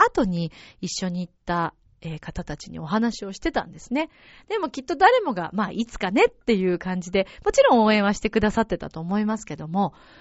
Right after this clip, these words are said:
まさか、まさか、こんなに早くにそれの夢が叶うとは思わなくて。でもね、これは、あの、うーん、なんだろうな。実際、まあ、その当日のコンサートが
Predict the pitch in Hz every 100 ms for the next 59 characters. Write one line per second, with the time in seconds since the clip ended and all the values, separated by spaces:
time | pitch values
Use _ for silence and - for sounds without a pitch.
0 | - - - _ _ - 302 640 554 -
1 | 226 226 _ _ _ _ - 208 - -
2 | 233 - _ - 392 392 381 359 285 339
3 | 277 208 180 170 - - 233 220 220 220
4 | 233 233 180 - - 214 214 175 165 160
5 | 180 196 202 165 - - 180 - - -
6 | - - _ _ - 254 233 202 233 277
7 | 269 254 254 262 262 - - - - 214
8 | 180 180 175 175 165 _ _ _ _ _
9 | _ _ _ - 180 185 185 185 190 185
10 | 190 196 - 175 180 _ _ - 240 240
11 | 269 277 277 254 240 240 262 247 233 254
12 | 254 269 277 233 202 180 196 170